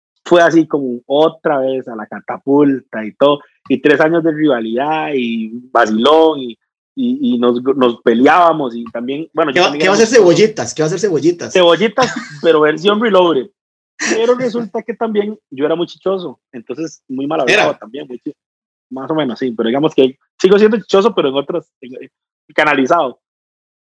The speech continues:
Speaker 1: Muy mal hablado y todo, y más de una vez tuvimos broncas, y Michi, y eso que cuando usted, eso es otra, ¿verdad? En el cole, cuando usted se agarra con alguien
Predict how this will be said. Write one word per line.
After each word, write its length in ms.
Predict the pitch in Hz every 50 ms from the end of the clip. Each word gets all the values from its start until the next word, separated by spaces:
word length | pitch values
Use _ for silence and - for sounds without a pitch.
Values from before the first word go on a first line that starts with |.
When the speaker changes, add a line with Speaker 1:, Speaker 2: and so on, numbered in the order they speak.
| _ _ _
Speaker 1:
Muy 220 | 170 180 196 208
mal 160 | 202 196 180
hablado 280 | 147 135 143 160 170 170
y 60 | 156 -
todo, 320 | - 170 170 175 180 180 _
y 120 | - 160
más 200 | 139 139 147 156
de 80 | 156 175
una 120 | 180 185
vez 160 | 175 175 - _
tuvimos 260 | 190 185 180 196 190
broncas, 480 | 185 170 165 175 160 - - 123 113
y 80 | 117 113
Michi, 380 | 113 135 160 180 - - - 120
y 80 | 113 120
eso 180 | 120 - 190 185 -
que 80 | -
cuando 220 | - - 117 113 110
usted, 280 | - - - 151 156 - _ _
eso 180 | 127 110 147 143
es 40 | 165
otra, 320 | 185 202 - - 101 92
¿verdad? 180 | 95 98 123 139
En 80 | 123 104
el 100 | 95 _
cole, 260 | - 160 151 139 120
cuando 240 | - 101 98 95 95
usted 240 | - _ - 135
se 80 | 143 175
agarra 400 | 165 143 135 135 143 143 123 107
con 180 | - - 107 120
alguien 440 | 135 135 123 117 107 101 95 95